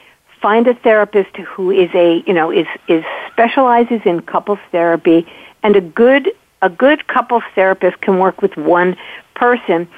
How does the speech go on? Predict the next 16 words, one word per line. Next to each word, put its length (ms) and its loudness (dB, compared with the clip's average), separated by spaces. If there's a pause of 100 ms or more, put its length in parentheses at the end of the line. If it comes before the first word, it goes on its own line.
(320)
Somebody 300 4
who's 260 4
just 220 -2
an 120 2
individual 720 0
therapist 480 -2 (140)
is 140 -6
really 260 2
mostly 480 2
gonna, 340 0 (320)
i-, 140 0
i-, 160 0
is, 200 0
is 80 -2 (100)
certainly 320 0
fine, 600 0